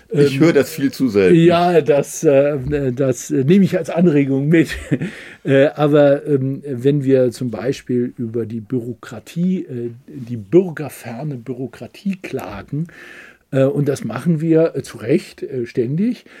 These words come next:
Speaker 2: Und, ähm, wenn man bei einer, äh, Veranstaltung, ähm, der Liberalen ist und man schneidet das Thema Bürokratie an, was ja letztlich, äh, der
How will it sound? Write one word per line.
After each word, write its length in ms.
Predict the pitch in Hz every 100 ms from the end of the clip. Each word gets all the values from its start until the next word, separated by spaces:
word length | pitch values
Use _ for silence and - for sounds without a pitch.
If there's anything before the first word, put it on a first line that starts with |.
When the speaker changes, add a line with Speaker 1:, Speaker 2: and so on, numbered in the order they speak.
| - _
Speaker 2:
Und, 320 | - 143 139 131
ähm, 460 | 143 131 120 131
wenn 240 | 131 135 135
man 400 | 131 127 131 123
bei 160 | 113
einer, 460 | 107 117 107 104 101
äh, 180 | - 113 104
Veranstaltung, 1000 | - 113 185 - 123 110 120 151 180 160 -
ähm, 540 | 117 113 110 98 147 117
der 120 | 120
Liberalen 640 | 110 113 - 117 143 160
ist 380 | 160 160 156 -
und 360 | - 123 120 -
man 260 | 120 120 127
schneidet 420 | 120 123 139 135
das 160 | 127 -
Thema 300 | 135 135 120
Bürokratie 680 | - 110 104 95 - 120 -
an, 240 | 196 220
was 160 | 107 -
ja 80 | -
letztlich, 600 | 113 107 - 127 107 -
äh, 160 | 104
der 340 | 98 104 92